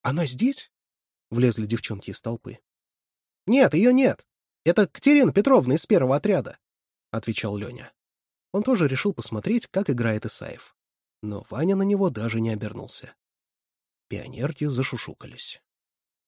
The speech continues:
"И я об этом сожалею", продолжал игру Ваня.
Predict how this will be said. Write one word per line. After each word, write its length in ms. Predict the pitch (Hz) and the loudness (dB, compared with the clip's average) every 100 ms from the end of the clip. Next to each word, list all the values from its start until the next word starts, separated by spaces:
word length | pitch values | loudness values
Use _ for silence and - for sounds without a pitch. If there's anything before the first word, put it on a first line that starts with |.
| _ _ _ _ - | _ _ _ _ -20
"И 100 | 123 | -18
я 280 | 117 127 175 | -8 -4 -2
об 120 | 127 | -2
этом 200 | 135 120 | -4 -6
сожалею", 600 | - 104 95 - - - _ _ _ _ - | -6 -8 -8 -14 -20 -20 _ _ _ _ -14
продолжал 560 | 120 107 101 120 143 | -8 -6 -2 0 0
игру 160 | 113 107 | -2 -6
Ваня. 360 | 98 - - | -8 -18 -20